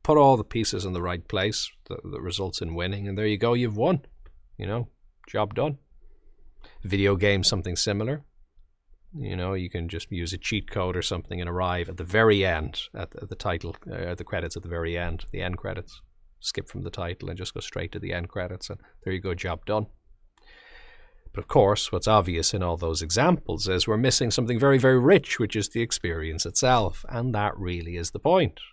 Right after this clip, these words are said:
You know, we want to live, we want to some degree to struggle and to strive. Of course, we don't want it to be insurmountable. But again, the thing that is usually insurmountable is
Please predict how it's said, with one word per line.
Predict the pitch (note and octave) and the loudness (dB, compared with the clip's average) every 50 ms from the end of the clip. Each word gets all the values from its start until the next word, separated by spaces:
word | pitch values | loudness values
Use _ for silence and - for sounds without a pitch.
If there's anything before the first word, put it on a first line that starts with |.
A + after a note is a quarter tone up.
| - - _ _ _ - | -20 -20 _ _ _ -10
You | A2+ | -8
know, | A2 A2+ A#2 | -6 -4 -4
we | A2 A2+ A2+ A2+ G#2+ G2+ G2+ | -4 -2 -2 -2 -2 -4 -2
want | G2 F#2+ A2 D3+ D#3+ C3+ C3+ - | 0 2 2 4 2 0 -2 -2
to | - C3+ G#2+ | -2 0 0
live, | E2+ E2 D#2 D#2 D2 C#2+ C#2 C#2 D2 E2 F2+ | 0 0 -2 0 0 -2 -2 -4 -6 -8 -8
we | F#2 F2+ F#2 | -6 -6 -4
want | F#2 F2+ G#2 G#2+ G2 F#2 - | -2 4 4 4 4 4 0
to | - A2 | -6 -4
some | - - - F#2+ F#2 F#2 F#2+ F#2 | -4 -2 -2 -2 -2 -2 -2 -4
degree | F2 F2+ F2 F2+ F2+ F#2 F2+ F2+ F2 E2 | -4 -6 -4 -4 -4 -2 -2 -2 -4 -6
to | - - F2 D#2 | -6 -8 -6 -6
struggle | - - - - F#2 F#2+ F2+ E2+ F#2 F2+ F2 | -6 -6 -4 -2 -2 -2 -2 -2 -4 -4 -4
and | E2+ E2+ E2+ D#2 | -4 -4 -6 -6
to | - F#2+ | -6 -8
strive. | F2+ - - - - F2 F2+ F2+ F2 F2+ F2 E2+ E2+ - - - - - - | -8 -8 -8 -6 -4 -2 -2 0 0 0 -2 -2 -4 -6 -8 -14 -18 -10 -8
Of | - G#2+ - - | -6 -6 -6 -6
course, | - - A#2+ A#2 A2+ G#2+ G2+ - - | 2 4 6 8 8 6 4 2 -2
we | - G2 | -2 0
don't | F#2+ G2 F#2+ F#2 F2+ | 0 2 0 0 -2
want | F2 F2+ E2+ - G2 | -2 -2 -4 -4 -6
it | |
to | F#2+ E2+ | -8 -8
be | D#2+ F2 E2+ | -6 -4 -4
insurmountable. | E2 E2+ - - E2+ G2 G#2+ A#2 B2 B2 - - F#2 F#2+ D#2+ D#2+ - - - - - - - - - | -2 -2 -4 -2 0 2 2 4 2 2 0 -4 -4 -4 -6 -6 -8 -14 -20 -20 -20 -20 -20 -10 -6
But | - F2+ | -6 -6
again, | F2 F2+ G#2+ G#2+ G#2 G2 F#2 | 0 2 2 4 4 2 0
the | F2 E2 | -2 -4
thing | - - G#2+ G#2 G2 | -4 -4 -2 -2 -2
that | F#2+ F2+ | -2 -2
is | F2+ E2+ D#2+ | -2 -2 -2
usually | G2 G2 F2+ F2+ G2 F2 | -2 -4 -4 -4 -4 -4
insurmountable | E2+ E2 - - F2 F#2 G2+ G#2+ A2 G#2 - G#2+ - E2+ E2 | -4 -2 -2 -2 0 2 2 2 2 0 -2 -6 -6 -6 -6
is | - F#2 F2 E2 - | -4 -4 -4 -4 -6